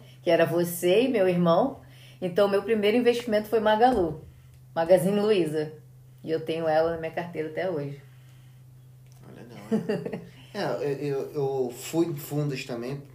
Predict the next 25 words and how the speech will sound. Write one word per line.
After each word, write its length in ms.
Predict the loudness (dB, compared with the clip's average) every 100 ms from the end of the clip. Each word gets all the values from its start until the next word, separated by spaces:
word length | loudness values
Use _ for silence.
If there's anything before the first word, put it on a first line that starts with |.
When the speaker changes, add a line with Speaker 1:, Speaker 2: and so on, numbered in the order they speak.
| -20 -20 -20
Speaker 2:
justamente 520 | -12 -10 -6 -6 -8
por 100 | -10
causa 220 | -8 -8
disso. 400 | -8 -10 -12 -18 -20 -20 -20 -20 -18
As 160 | -14 -6
pessoas 480 | -6 -2 -2 -2
que 60 | -4
eu 100 | -6
recorri 640 | -6 -6 -4 -4 -4 -8
pra 300 | -10 -10 -10 -12 -10
ter 120 | -6
mais 280 | -6 -6 -8
conhecimento 580 | -12 -12 -12 -12 -14 -14
na 100 | -14
época, 360 | -12 -12 -12 -20 -20 -20 -20
pessoas 340 | -18 -12 -12 -12
próximas 580 | -6 -6 -6 -12 -14
de, 120 | -16 -18 -20 -18
de 140 | -14
mim 260 | -12 -12 -10
ali 160 | -12
na 80 | -12
empresa 500 | -14 -10 -6 -6 -8
que 120 | -12 -12
investiam, 560 | -12 -10 -10 -8 -8